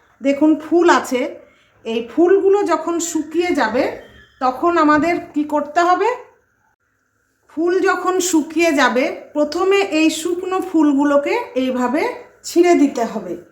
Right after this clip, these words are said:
এই দেখুন, এখানেও দেখুন অনেক শুকনো ফুল রয়েছে, সেই ফুলগুলোকে ছিঁড়ে দিতে হবে। এবং গাছের যদি কোনো ধরনের হলুদ পাতা থাকে,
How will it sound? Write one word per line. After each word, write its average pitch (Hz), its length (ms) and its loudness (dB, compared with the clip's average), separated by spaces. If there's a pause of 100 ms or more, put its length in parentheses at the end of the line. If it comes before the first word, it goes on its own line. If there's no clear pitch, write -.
(560)
এই 330 160 2
দেখুন, 359 320 0 (280)
এখানেও 381 500 -2
দেখুন 339 360 0 (520)
অনেক 320 380 2
শুকনো 320 460 -2
ফুল 285 300 0 (100)
রয়েছে, 277 380 2 (480)
সেই 277 200 -2 (100)
ফুলগুলোকে 285 680 2 (440)
ছিঁড়ে 294 300 2
দিতে 220 260 -4
হবে। 202 320 -8 (680)
এবং 339 300 6 (580)
গাছের 247 440 -4 (100)
যদি 330 360 2 (380)
কোনো 330 300 0
ধরনের 294 560 0 (440)
হলুদ 320 540 2
পাতা 277 300 -4
থাকে, 247 480 -4